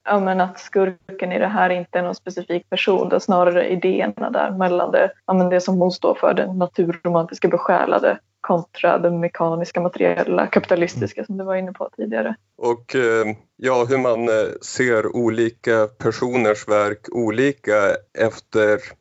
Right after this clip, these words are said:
Speaker 2: well, efter andra världskriget. Vi kommer snart att prata om Heidegger lite grann. Och, eh, han var ju en glad naturromantiker som också var en glad Hitler-entusiast.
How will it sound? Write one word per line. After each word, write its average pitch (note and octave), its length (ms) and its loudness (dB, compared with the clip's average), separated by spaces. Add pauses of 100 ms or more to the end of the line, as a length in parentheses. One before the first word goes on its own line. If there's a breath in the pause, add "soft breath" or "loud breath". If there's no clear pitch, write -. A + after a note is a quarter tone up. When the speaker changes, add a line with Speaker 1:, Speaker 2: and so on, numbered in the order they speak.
(200)
Speaker 2:
well, A#2 180 0
efter G#2+ 240 0
andra G#2+ 260 2
världskriget. A2+ 840 0 (100)
Vi C#3+ 60 -4
kommer D3+ 240 2
snart C#3 280 0
att C#3+ 80 -2
prata B2+ 280 0
om A#2+ 180 2
Heidegger D3+ 420 0
lite G2 200 -8
grann. G2+ 300 -2 (240)
Och, A#2 420 -2
eh, A2 260 4 (260)
han A#2+ 120 2
var A#2+ 80 4
ju G#2+ 140 4
en A2 120 0
glad G#2+ 420 0 (160)
naturromantiker A#2+ 1160 0 (140 loud breath)
som A2+ 240 -4
också A#2 420 0 (180)
var A2+ 120 2
en A2+ 80 0
glad A2+ 340 2 (300)
Hitler-entusiast. A#2+ 1300 0